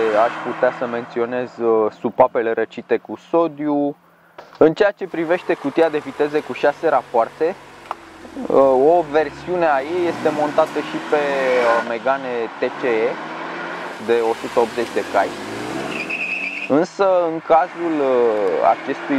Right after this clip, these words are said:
model R S, uh, cutia are rapoartele ceva mai lungi și o precizie mai bună la schimbare,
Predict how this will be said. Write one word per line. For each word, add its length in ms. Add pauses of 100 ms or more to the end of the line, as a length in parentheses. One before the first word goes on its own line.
model 480
R 160
S, 240
uh, 420 (920)
cutia 400
are 1000
rapoartele 600
ceva 320
mai 240
lungi 380 (1500)
și 360
o 420
precizie 680
mai 200
bună 280
la 140
schimbare, 840